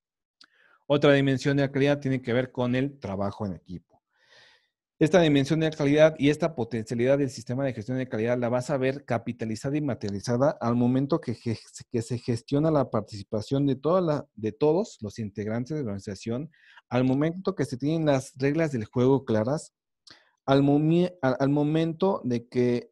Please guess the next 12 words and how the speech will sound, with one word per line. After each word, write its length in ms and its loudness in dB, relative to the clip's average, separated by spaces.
todo 240 4
es 100 0
transparente, 840 -2
tanto 420 -4
procesos, 540 -4
procedimientos, 840 -4
perfiles 440 -6
de 80 -6
puestos, 580 -4
organigramas, 1040 -4
sueldos, 760 0
incentivos, 960 -4